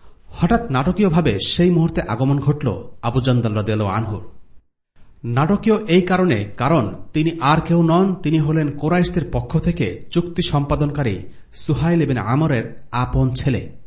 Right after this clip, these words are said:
বাবা স্বয়ং কাফিরদের মুখপাত্র, তাদের হয়ে মুসলিমদের সাথে বোঝাপড়া করছেন,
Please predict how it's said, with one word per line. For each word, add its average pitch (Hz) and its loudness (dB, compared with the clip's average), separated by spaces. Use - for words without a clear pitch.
বাবা 147 0
স্বয়ং 170 2
কাফিরদের 139 0
মুখপাত্র, 113 -2
তাদের 175 4
হয়ে 190 4
মুসলিমদের 156 2
সাথে 165 0
বোঝাপড়া 120 2
করছেন, - -4